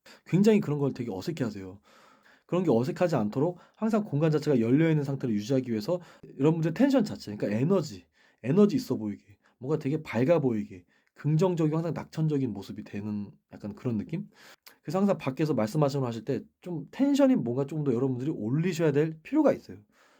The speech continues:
보통 여러분들 그게 너무 낮아가지고, 왜냐면 사람은 이렇게 소리를 크게 내고 싶어 하는데 그러면 울려서 소리를 내야 되는데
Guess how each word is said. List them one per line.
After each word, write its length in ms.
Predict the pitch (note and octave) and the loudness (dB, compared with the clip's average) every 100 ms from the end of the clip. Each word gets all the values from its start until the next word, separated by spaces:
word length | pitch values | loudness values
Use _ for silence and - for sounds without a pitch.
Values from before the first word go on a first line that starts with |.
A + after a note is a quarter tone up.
| _ _ _ | _ _ _
보통 180 | E3 D#3+ | 4 6
여러분들 300 | D3+ E3+ D#3+ | 6 4 0
그게 160 | D3 | -2
너무 220 | A#2 C#3+ F#3 | 0 0 0
낮아가지고, 920 | - E3 D#3+ D3+ C3 A#2+ B2 F2+ G2 _ _ | -2 -2 0 0 -2 -6 -6 -6 -12 _ _
왜냐면 240 | C3+ E3+ E3 | -2 -2 2
사람은 420 | G#3 C4+ A3+ D#3 | 4 4 4 0
이렇게 160 | A2+ B2+ | -4 -6
소리를 240 | B3+ A3 | -4 -4
크게 220 | - D#4+ | -2 0
내고 260 | B3+ A#2 A#2+ | 2 0 -4
싶어 200 | - B2 | -8 -10
하는데 460 | G#2+ G2 G2 F#2 F#2+ _ _ _ _ _ _ | -8 -8 -10 -12 -18 _ _ _ _ _ _
그러면 280 | E3+ F3 A2+ | -2 0 2
울려서 400 | A#2+ F#3 A3+ G#3 | 4 6 6 4
소리를 200 | F#3 D3 | 0 0
내야 80 | A#2+ | -2
되는데 320 | A2+ G#2+ A2 | -4 -6 -6